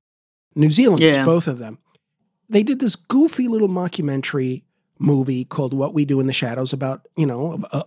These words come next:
Speaker 1: a cabal of vampires. And it was just silly fun. But they have a television show that's on Hulu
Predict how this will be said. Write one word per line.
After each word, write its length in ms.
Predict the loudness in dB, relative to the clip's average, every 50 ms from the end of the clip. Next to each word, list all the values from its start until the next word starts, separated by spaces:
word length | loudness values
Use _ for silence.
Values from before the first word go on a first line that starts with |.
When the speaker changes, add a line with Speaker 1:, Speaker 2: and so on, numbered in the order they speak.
| _ -10
Speaker 1:
a 140 | -10 -8 -2
cabal 640 | 0 0 0 2 0 0 0 2 2 2 2 0
of 220 | -2 -2 -4 -2 -2
vampires. 800 | -4 -4 -4 -4 -4 -4 -4 -2 -2 -2 -2 -2 -2 -4 -6 -10 _ _ _ _ _ _ _ _ _ _ _ 0
And 420 | 2 4 4 4 2 2 0 -4 -10 -16 -20 -20 -20 _ _ _
it 100 | -6 -4 -2
was 200 | -2 -2 -2 -2
just 200 | -2 -2 0 0
silly 680 | -2 -2 0 0 2 2 2 4 2 0 0 -2 -6 -12
fun. 640 | _ -20 -10 -6 -6 -4 -4 -4 -4 -6 -8 -10 -14 _ _ _ _ _ _ _ _ _ -10
But 240 | 0 2 2 2 4
they 100 | 2 0
have 320 | 2 0 0 -2 -2 -4 -6 -8
a 60 | -8
television 540 | -8 -6 -2 -2 0 2 2 0 0 0 -2
show 440 | -2 -4 -4 -6 -6 -10 -12 -14 -18 _ _ _ _ _ _ _ _ _ _
that's 420 | -4 0 0 2 2 0 -2 -4 -4 -2
on 160 | -2 0 0
Hulu 560 | 0 2 2 4 4 2 2 -2 -2 -4 -8